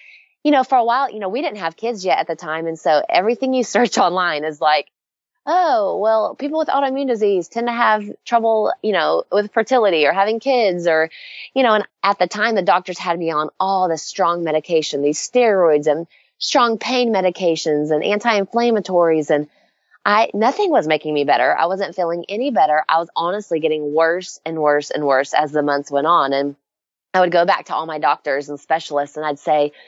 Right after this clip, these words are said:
"Okay, you know, what if I go in on an anti-inflammatory diet? Because I know that, that, you know, I've read that the research shows that that can help with my inflammation and pain."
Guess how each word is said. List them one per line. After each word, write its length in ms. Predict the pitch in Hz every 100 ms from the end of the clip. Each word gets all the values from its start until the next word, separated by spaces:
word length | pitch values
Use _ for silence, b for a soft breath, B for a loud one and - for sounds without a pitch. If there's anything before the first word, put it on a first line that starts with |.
| b b b b _ -
"Okay, 460 | - 262 196 240 190
you 80 | 175
know, 400 | 165 165 160 -
what 180 | 147 185
if 120 | 277
I 100 | 302
go 120 | 269 269
in 200 | 269 240
on 160 | 240
an 80 | 214
anti-inflammatory 1200 | - 208 220 233 214 208 208 214 208 214 208 185
diet? 440 | 190 190 147 73
Because 220 | 147 147 170
I 80 |
know 320 | 170 190 208 208
that, 280 | 190 180 165
that, 200 | 175 185 -
you 100 | 170
know, 80 | 139
I've 160 | 147
read 220 | 175 180
that 140 | 180 -
the 140 | 160 170
research 380 | 185 190 -
shows 240 | - 175 175
that 100 | 170
that 180 | 196 -
can 120 | 175
help 340 | 165 151 -
with 160 | 151 -
my 100 | 156
inflammation 640 | 151 151 156 147 151 -
and 100 | 139
pain." 380 | - 143 131